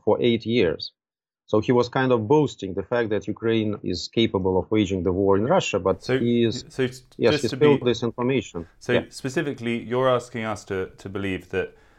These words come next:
Speaker 2: Russia thinks that Ukraine was about to invade Russia?
Speaker 1: Uh, I wouldn't say that, uh, Ukraine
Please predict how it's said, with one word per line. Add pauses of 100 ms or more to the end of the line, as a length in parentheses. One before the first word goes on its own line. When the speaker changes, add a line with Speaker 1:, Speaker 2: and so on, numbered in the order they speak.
(200)
Speaker 2:
Russia
thinks
that
Ukraine
was
about
to
invade
Russia? (760)
Speaker 1:
Uh, (140)
I
wouldn't
say
that,
uh, (140)
Ukraine